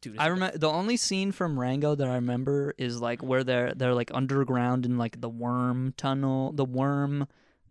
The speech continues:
Speaker 2: uh,
Speaker 1: Sure.
Speaker 2: isis tunnels or something. I don't
Speaker 1: Yeah.
Speaker 2: remember. <laughs>
Speaker 1: Okay.
Speaker 2: And then there was a flood. Was there a flood?
Speaker 1: There's a flood, yeah.
Speaker 2: Like, with, like, Noah?
Speaker 1: And no, he's not there.
Speaker 2: Noah's not there? <laughs>
Speaker 1: No, Noah, believe it or not, the biblical icon,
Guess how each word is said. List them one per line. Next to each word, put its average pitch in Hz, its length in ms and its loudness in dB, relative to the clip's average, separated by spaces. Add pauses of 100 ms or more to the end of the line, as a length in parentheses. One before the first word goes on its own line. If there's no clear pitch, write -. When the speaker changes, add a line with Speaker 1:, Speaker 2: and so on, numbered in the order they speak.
Speaker 2:
uh, 123 280 2
Speaker 1:
Sure. 113 100 -4
Speaker 2:
isis 143 500 0 (160)
tunnels 143 560 0
or 147 120 -2
something. 151 520 -4 (520)
I 147 100 0
don't 156 160 0
Speaker 1:
Yeah. - 80 -2
Speaker 2:
remember. 135 500 2 (240)
<laughs> - 240 -18
Speaker 1:
Okay. 117 320 -8 (720)
Speaker 2:
And 147 100 -4
then 156 120 2
there 160 100 2
was 147 120 0
a 127 40 2
flood. 190 560 2
Was 147 140 -2
there 180 100 4
a 196 60 2
flood? 170 340 2
Speaker 1:
There's 185 260 -4
a 160 40 -8
flood, 110 340 -10
yeah. 127 140 -6
Speaker 2:
Like, 131 200 2
with, 135 200 2
like, 135 240 0
Noah? 151 480 4 (600)
Speaker 1:
And 127 100 -12
no, 139 160 -4
he's 139 180 -8
not 113 160 -12
there. 98 220 -18 (1120)
Speaker 2:
Noah's 165 300 4
not 170 220 2
there? 196 380 2
<laughs> - 40 -10
Speaker 1:
No, 107 200 -12
Noah, 147 360 -2
believe 156 260 -4
it 175 60 -4
or - 20 -4
not, 139 220 -2
the 135 80 -4
biblical 143 680 -6
icon, 104 580 -10